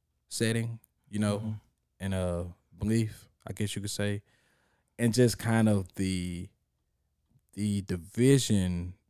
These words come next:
Speaker 1: that it caused, especially as younger believers, um, the disagreements, the wrestles, the arguments and stuff like that
Speaker 2: Mm.
Speaker 1: that you would have, and not really necessarily knowing how to get through it,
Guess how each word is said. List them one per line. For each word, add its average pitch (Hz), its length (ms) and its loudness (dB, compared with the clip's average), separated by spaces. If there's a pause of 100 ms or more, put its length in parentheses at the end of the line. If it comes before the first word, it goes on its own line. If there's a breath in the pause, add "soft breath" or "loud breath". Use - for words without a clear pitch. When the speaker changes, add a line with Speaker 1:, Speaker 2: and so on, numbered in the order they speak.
Speaker 1:
that 101 160 0
it 92 140 -2
caused, 90 760 -2
especially 104 680 0 (220)
as 104 320 -4
younger 110 340 0
believers, 92 840 -8 (800)
um, 87 540 -8 (3000)
the 107 480 0 (720)
disagreements, 147 800 2
the - 160 -10
wrestles, 101 540 -4
the 90 80 -6
arguments 90 420 -2
and 90 80 -8
stuff - 220 -6
like 107 180 -2
that 90 100 -4
Speaker 2:
Mm. 98 40 -6
Speaker 1:
that 98 140 -8
you 90 80 -4
would 87 120 -4
have, 90 280 -4
and 87 100 -6
not 87 180 -4
really 87 200 -6
necessarily 87 600 -6
knowing 87 280 -6
how 87 160 -6
to 82 80 -8
get 85 280 -12
through 87 340 -6
it, 85 120 -10